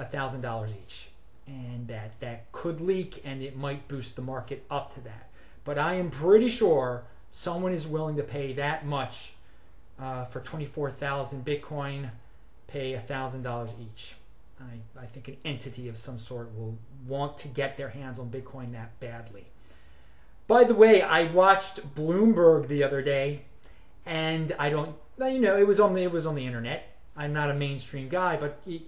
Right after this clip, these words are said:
y-, you, you Google, um, you Google Bitcoin, and yeah, you see a Bloomberg thing. Why not? Anyway, they covered the halving, and that was part of my prediction back in January that we would get to seven hundred dollars because of the halving,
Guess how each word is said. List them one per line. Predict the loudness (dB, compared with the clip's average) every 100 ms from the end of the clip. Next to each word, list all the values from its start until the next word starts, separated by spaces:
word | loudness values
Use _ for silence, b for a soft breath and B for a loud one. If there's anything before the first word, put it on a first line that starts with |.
| -12
y-, | -6 -4 -6 -8
you, | -8 -10 -8
you | -6
Google, | 0 0 2 -2 -4 -14 -16 -6
um, | -4 -2 -4 -6 -10 B B
you | -4
Google | 2 6 8
Bitcoin, | 10 8 8 4 6
and | 2
yeah, | 2
you | 2 0
see | -2 -2
a |
Bloomberg | 0 2 4 4 2
thing. | -6
Why | -6 -4
not? | -2 -4 -4 B B
Anyway, | 4 6 6 6
they | 4 2
covered | 0 -2 0 0
the | 0
halving, | 0 -2 0 -2 -4 -6 -16 -16 -18 b b b b -8
and | -6 -4 -6 -2
that | -2 -2
was | -4
part | -6 -4 -2
of | 0
my | -4
prediction | -6 -8 -10 -10 -12 -8
back | -8 -8 -10
in | -10
January | -6 -6 -6 -8 -4 -4 -4
that | -4 -6 -8 b b -10
we |
would | -8 -6
get | -6
to | -6
seven | -8 -6
hundred | -6 -6 -2
dollars | 2 6 8 6
because | 4 0 2
of |
the | 0
halving, | 0 0 0 0 0